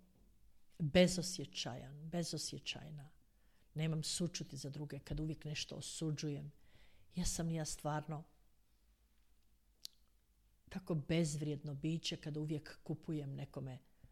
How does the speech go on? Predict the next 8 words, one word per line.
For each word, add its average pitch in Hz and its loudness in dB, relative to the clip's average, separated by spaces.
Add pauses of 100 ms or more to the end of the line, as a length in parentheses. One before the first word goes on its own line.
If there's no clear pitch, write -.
vlastitu 147 0
vrijednost, 143 -2 (260)
da 143 -2
vrijedim, 143 0
pa 135 -4
i 147 -2
ovo 156 -2
ću, - -6